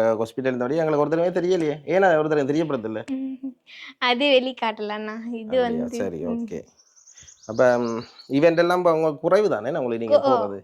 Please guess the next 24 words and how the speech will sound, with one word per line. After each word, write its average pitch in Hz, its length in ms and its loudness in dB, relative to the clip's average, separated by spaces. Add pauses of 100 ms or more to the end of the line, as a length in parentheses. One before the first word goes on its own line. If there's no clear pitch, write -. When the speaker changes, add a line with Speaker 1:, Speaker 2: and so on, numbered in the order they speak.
(120)
Speaker 1:
வேற 170 180 0
என்ன 254 160 -2
காரணம் 117 260 0
Speaker 2:
ஓ, - 40 0
Speaker 1:
குறைவு? - 180 2
Speaker 2:
நம்ம 359 340 4
எங்க 370 320 -2
ஊரை 403 240 4
விட 381 200 4
இந்த 349 300 2
ஊர்ல 339 200 2
தான் 339 220 -4
கூடுதலா 294 480 -2
கூப்பிடுறது. 220 600 -10 (120)
ஜப்னால, 277 500 -2 (380)
கிளிநொச்சி 254 440 -4
அந்த 240 160 -6
மாதிரி 254 240 -8
சைடுல 226 300 -10
தான் 247 160 -14
கூப்பிடுவாங்க. 226 400 -12 (1000)
Speaker 1:
படிப்பெல்லாம் 135 340 0
எப்படி 113 160 -4
போகுது? 98 240 -8